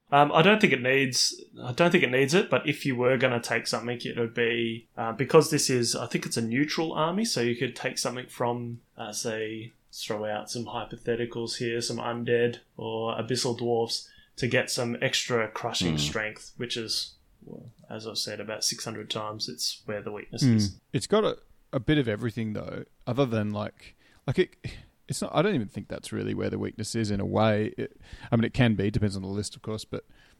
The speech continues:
Speaker 3: you can take a bunch of grindy, kind of super tough, bashy units in the form of the tree friendos, or you can take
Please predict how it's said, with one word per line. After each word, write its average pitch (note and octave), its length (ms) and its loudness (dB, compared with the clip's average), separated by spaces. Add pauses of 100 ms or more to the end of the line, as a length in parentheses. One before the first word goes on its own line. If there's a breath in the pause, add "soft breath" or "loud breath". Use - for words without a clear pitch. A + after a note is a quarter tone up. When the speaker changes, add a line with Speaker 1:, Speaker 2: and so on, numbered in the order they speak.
(100)
Speaker 3:
you A#2 100 -4
can C3+ 140 2
take F#3 260 2
a C3 60 4
bunch A2 420 -2
of G#2 240 -2 (100)
grindy, G#2+ 800 2
kind G#2 300 2
of G2+ 220 -2 (300 soft breath)
super - 400 2
tough, - 560 0 (300)
bashy G#2+ 340 0
units G#2 420 -4
in A2 60 -4
the G#2 80 -4
form G#2 220 -2
of G2 140 -4
the G#2+ 80 -10
tree A2+ 280 0
friendos, G#2+ 560 -4 (600 soft breath)
or B2+ 220 4
you A#2 120 0
can A#2 140 0
take A2 380 -4